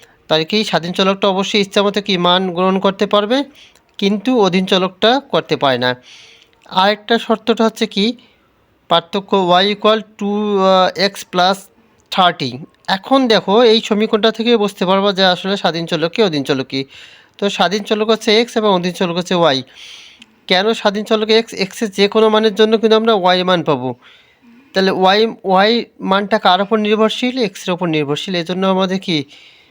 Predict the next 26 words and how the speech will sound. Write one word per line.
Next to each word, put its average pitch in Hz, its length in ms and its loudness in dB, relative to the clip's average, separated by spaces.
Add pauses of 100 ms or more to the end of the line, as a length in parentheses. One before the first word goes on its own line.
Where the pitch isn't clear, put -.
(460)
অন্যর 202 340 2
ওপর 214 180 2
নির্ভরশীল 202 520 2
মানে 202 180 2
হচ্ছে 202 200 -4
কি 190 140 0
অধীন 170 280 0
চলক। 170 280 0 (720)
তো 190 60 2
আমাদের 202 340 2
তিন 202 160 0
নম্বর 214 280 2
যেটা, 214 480 0
স্বাধীন 185 420 -2
চলকে 208 400 0 (380)
কোনো 208 460 2 (100)
চলকের 185 420 0
ওপর 190 220 0
নির্ভরশীল 180 840 0
নয়, 247 280 2 (420)
কিন্তু 226 600 -2 (880)
অধীন 185 340 2
চলক 208 460 0
স্বাধীন 170 360 -2
চলকের 160 380 0
ওপর 233 360 0